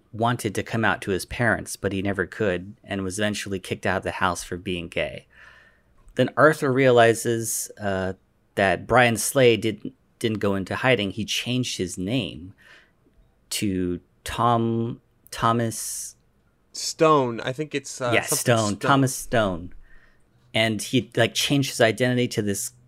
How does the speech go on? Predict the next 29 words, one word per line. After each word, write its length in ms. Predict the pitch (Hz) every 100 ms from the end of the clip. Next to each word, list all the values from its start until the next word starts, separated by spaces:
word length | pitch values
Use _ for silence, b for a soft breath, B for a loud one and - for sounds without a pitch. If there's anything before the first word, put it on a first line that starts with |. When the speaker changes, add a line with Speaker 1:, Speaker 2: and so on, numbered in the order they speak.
| -
Speaker 1:
to 120 | -
this, 240 | 104 101 -
uh, 440 | 95 95 87 90 - _ _ _ _ _
guy 320 | - 123 113 110
who's 640 | 117 107 101 92 - -
really 500 | 107 120 120 120 82
into 580 | 113 113 - 110 104 101
the 100 | 90
president, 640 | - 127 139 98 87 - -
who's 300 | - 107 - -
supposed 200 | - 185
to 60 | 214
be 60 | -
President 420 | 135 123 123 87
Reagan, 440 | 92 101 165 185 -
but 280 | 98 - _
it's 120 | 101 120
Speaker 2:
But 80 |
they 100 | 143
say 140 | 139 147
Speaker 1:
not 100 | 127
Speaker 2:
Reynolds. 440 | 131 120 113 -
Speaker 1:
Reynolds, 460 | 123 117 131 156 -
but 100 | 120
it's 100 | 123
clearly, 340 | - 269 214
it's 160 | 151 -
like, 220 | 214 -
that, 140 | -